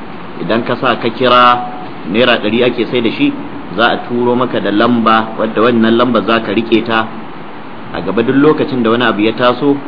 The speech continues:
Wannan ita ce a matsayin kamar code number taka a matsayin ta rijistar ka da kai a wannan kungiya mai albarka.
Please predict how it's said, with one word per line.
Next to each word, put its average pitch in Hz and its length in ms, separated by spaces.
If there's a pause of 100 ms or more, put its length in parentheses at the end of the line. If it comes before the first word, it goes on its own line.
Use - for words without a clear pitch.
(280)
Wannan 120 240
ita 113 160
ce 120 80
a 101 80
matsayin 117 400
kamar 110 320
code 135 240
number 113 440
taka 117 400 (1080)
a 95 100
matsayin 117 500
ta 120 120
rijistar 123 480
ka 135 80
da 117 160
kai 123 400
a 98 160
wannan 107 600
kungiya 113 400
mai 104 120
albarka. 95 480